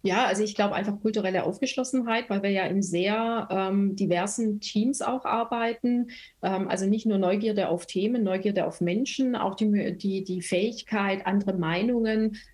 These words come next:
einfach mal anzuhören zunächst, aufzunehmen, zu analysieren,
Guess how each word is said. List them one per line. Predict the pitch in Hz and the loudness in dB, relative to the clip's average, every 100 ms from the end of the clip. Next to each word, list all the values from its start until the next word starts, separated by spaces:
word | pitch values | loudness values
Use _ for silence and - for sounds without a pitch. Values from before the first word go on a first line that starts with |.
| _ | _
einfach | - 196 | -2 -2
mal | 165 - | -2 -2
anzuhören | 202 269 - 311 269 254 262 | 0 0 0 0 2 2 0
zunächst, | - 240 220 233 233 - | 0 0 2 0 -2 -6
aufzunehmen, | - - - - 269 233 226 233 226 226 226 220 - | -2 -2 -2 -2 0 2 2 2 2 2 0 -4 -12
zu | - - | -4 0
analysieren, | 208 202 196 196 - 208 247 262 262 262 | 2 4 2 0 0 2 2 2 2 2